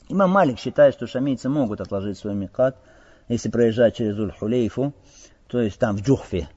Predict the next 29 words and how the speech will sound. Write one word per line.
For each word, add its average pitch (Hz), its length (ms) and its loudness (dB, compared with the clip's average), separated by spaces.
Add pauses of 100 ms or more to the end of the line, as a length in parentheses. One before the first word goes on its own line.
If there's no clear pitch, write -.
(120)
может 95 320 -4
уже 92 200 -8
потом 92 320 -10 (400)
сделать. 107 560 -2 (840)
Это 104 340 -4
мнение 113 260 2
шейха 107 220 -4
Ислама 110 220 -2
Ибн 98 60 -4
Таймия 107 260 0
тоже, 131 260 -2
но 120 120 0
правильно 151 340 8
это 113 140 0
мнение 117 260 2
джумгур. 85 440 -6
То 98 100 -6
есть 85 100 -10
мнение 113 240 0
большинства, 107 460 -4
то, 98 80 -6
что 104 160 -8
мы 98 80 -6
сказали, 120 460 -2
если 107 180 -8
человек - 160 -12
проезжает 107 380 -4
через 101 200 -8
микат, 123 640 0